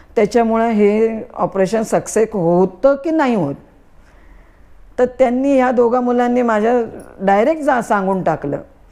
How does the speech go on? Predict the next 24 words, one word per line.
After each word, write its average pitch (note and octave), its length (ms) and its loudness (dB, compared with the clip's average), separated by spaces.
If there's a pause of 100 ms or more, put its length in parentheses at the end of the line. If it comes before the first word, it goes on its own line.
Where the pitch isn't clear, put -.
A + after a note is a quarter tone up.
(840)
"तिच्या D4+ 240 2
नशिबाने C#4 560 -2
ती C#4 160 -2
वाचली A#3+ 460 0
तर C4+ 80 2
ठीक, C4+ 280 -6
नाही B3+ 220 2
वाचली A#3 340 -2
तर B3 120 0
ठीक, A3 380 -4 (1080)
तिचा C4 240 2
बापू A3+ 340 -2 (100)
तिचं A#3+ 300 0 (1080)
सर्वस्व." A3 500 0 (1700)
"ठीक A#3 240 2
आहेत," C#3+ 180 -4
म्हणे. C#3+ 340 -10 (340)
मग G#3+ 100 -2
परत A3 320 0
ऑपरेशनला F3+ 520 -2
सुरुवात D3+ 340 -2 (120)
केली. C#3 280 -10 (760)
त्याच्या G#3 240 0
दोन G3+ 260 2